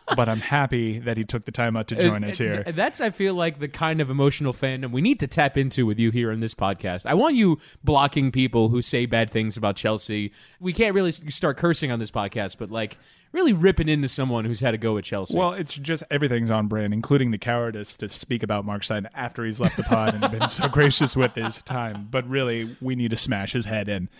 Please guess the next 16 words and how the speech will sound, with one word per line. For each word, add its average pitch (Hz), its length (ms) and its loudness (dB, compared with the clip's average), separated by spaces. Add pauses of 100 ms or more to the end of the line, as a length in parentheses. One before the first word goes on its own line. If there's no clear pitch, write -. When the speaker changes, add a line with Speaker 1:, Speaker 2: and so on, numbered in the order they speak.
(220)
Speaker 1:
But 175 120 2
let's 202 200 2
talk 196 260 4
about 156 340 2
this 139 200 -2
Man 139 240 -2
City-Chelsea 131 640 -6
rivalry, 113 520 -8
Chris, 131 340 -2
because 135 680 0
it 190 160 -12
is 196 220 -4
a 190 120 0
sneaky 190 420 0
good 180 340 4
one. 123 380 0